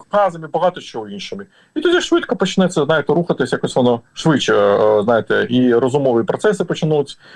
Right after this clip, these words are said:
йти, щоб було розуміння, що повернення назад, повернення назад не буде ніколи.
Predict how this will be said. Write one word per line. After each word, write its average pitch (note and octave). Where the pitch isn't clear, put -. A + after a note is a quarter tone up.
йти, C3+
щоб D3+
було D#3
розуміння, D#3
що -
повернення C#3
назад, D#3
повернення A#2
назад G#2
не D#3+
буде C#3+
ніколи. F#2+